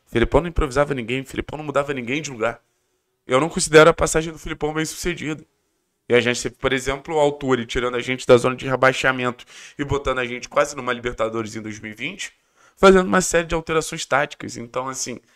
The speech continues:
é... não tenta botar na casinha, "Ah, quem ousa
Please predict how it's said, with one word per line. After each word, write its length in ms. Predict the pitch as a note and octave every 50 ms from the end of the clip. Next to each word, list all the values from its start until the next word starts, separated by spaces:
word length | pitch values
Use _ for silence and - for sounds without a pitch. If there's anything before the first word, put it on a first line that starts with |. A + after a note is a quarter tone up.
| _ _ _ _ _ _
é... 680 | - G#2+ A2+ A2+ A2 G#2+ G#2+ G#2+ G#2+ G#2 G#2 G#2 - - _ _
não 220 | - - C#3 C#3 C#3+
tenta 340 | - - F3 G3 - - -
botar 300 | D#3 D#3 D3+ D3+ C#3+ C3+
na 100 | C3 B2+
casinha, 460 | - C3 B2 A#2+ B2 A#2+ A#2 - - _
"Ah, 160 | - B2+ B2
quem 320 | - - - C3+ C3 B2+ B2
ousa 440 | C3+ C#3 C#3+ C3+ C3 A2+ A#2+ -